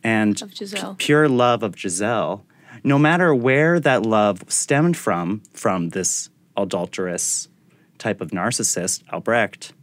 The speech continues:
Speaker 2: Hmm.
Speaker 1: it's still that love that's palpable and that's felt. And I think that that's why the story has been a classic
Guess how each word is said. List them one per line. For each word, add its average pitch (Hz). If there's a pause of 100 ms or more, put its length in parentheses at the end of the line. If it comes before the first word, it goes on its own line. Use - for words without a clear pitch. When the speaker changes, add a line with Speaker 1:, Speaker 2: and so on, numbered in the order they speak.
(140)
Speaker 2:
Hmm. 226 (420)
Speaker 1:
it's 139
still 170
that 123
love 104
that's 98
palpable 98
and 90
that's 87
felt. 92
And 104
I 101
think 107
that 104
that's 101
why 92
the 90
story 92
has 98 (880)
been 151
a 113
classic 90